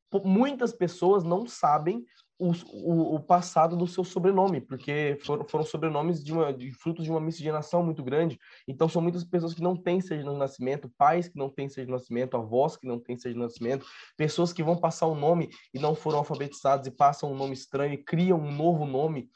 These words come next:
sabe assim? Então, são várias e várias e várias e várias coisas, várias, é, abordagens, vários vieses que você pode pegar pra você falar, mas ainda assim, é,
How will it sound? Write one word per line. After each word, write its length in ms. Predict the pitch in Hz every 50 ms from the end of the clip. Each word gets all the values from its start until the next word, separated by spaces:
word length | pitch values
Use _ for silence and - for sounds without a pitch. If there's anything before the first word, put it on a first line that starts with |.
| _ - _ _ _
sabe 300 | - - 143 147 139 131
assim? 260 | 131 - 170 170 160 - - - - _ -
Então, 360 | 147 - - 190 190 185 170
são 300 | 175 - 196 196 196 170
várias 400 | 170 170 180 196 196 196 175 170
e 60 | 175
várias 400 | 160 160 165 170 170 175 165 156
e 20 |
várias 400 | 156 143 156 165 165 165 165 156
e 60 | 147 143
várias 320 | 139 160 175 185 180 175
coisas, 320 | _ - 165 160 151 - _
várias, 320 | 156 170 175 190 185 175 175 160 - _ _ _ -
é, 480 | 147 143 143 139 135 131 127 123 117 - - - - - - _ _ _ _
abordagens, 680 | - 139 143 156 147 139 127 131 135 143 156 151 139
vários 240 | 131 143 151 160 160
vieses 360 | 151 151 151 147 147 139 -
que 100 | - 139
você 120 | 131 143
pode 220 | 131 - 135 127 123
pegar 280 | - 143 127 123 120
pra 100 | 120 131
você 200 | 123 120 - 139
falar, 340 | 127 - 151 135 127 127 147 - - - _ _
mas 240 | 156 175 190 196 190
ainda 160 | 196 185 180
assim, 340 | 170 175 - 147 147 160 170 - _ _ _ -
é, 540 | 135 139 135 135 135 127 123 120 110 110